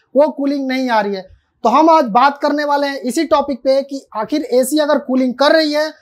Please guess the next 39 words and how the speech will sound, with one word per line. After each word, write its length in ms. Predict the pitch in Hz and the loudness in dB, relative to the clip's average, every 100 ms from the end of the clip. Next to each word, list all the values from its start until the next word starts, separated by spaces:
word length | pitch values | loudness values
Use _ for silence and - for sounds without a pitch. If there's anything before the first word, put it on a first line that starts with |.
| _ - | _ -2
तो 60 | 269 | 0
प्रॉपर 400 | 269 262 269 320 | 2 0 2 2
कूलिंग 280 | 320 320 277 | 2 -2 -2
क्यों 140 | 302 | -2
नहीं 160 | 302 285 | -4 -4
कर 140 | 277 | -4
रही 120 | 277 | -2
है, 140 | 277 269 _ _ 220 | -6 -10 _ _ -2
और 120 | 254 | 0
नहीं 260 | 277 294 330 | 2 0 2
कर 160 | 311 | 0
रही 120 | 294 | 0
है 80 | 294 | -4
तो 120 | 269 | -4
उसके 200 | 285 311 | -4 -4
क्या-क्या 460 | 269 269 269 262 285 | -4 -2 0 0 0
रीजन 340 | 254 240 262 226 220 | 0 -2 -4 -4 -2
हो 100 | 208 | 0
सकते 280 | 226 220 | 0 -2
हैं, 140 | 208 - | -8 -2
क्या-क्या 380 | 269 285 302 294 | 0 0 -2 0
कारण 240 | 269 277 | 2 2
हो 180 | 262 262 | 2 2
सकते 260 | 262 254 240 | 0 -4 -4
हैं 180 | 240 247 _ _ - | -6 -10 _ _ -2
कि 60 | 233 | -2
हमारी 380 | 247 254 269 | 0 -2 -2
एसी 200 | 254 269 | -4 -6
कूलिंग 380 | 247 254 254 277 269 _ 208 | -6 -4 -4 -4 -8 _ -2
नहीं 240 | 247 262 | 0 2
कर 160 | 220 190 | 2 0
रही 160 | 180 | 0
है। 80 | 175 - _ _ - | -4 -8 _ _ 0
तो 40 | |
आइए 220 | 226 262 | 2 2
हम 180 | 277 254 | 2 2
बात 220 | 233 254 | 2 2
करते 280 | 269 269 277 | 0 -4 -2
हैं। 160 | 262 | -4